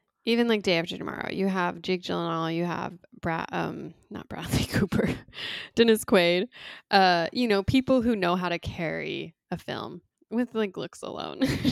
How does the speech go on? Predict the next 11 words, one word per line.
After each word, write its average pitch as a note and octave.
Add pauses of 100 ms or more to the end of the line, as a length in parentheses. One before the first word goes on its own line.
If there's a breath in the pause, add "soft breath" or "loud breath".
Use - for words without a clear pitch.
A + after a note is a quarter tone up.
just -
a G3
good G3
stare. - (640 loud breath)
And C4
these G#4+
people D4+
are G#3
just, G3
like, E3+
meh, F3+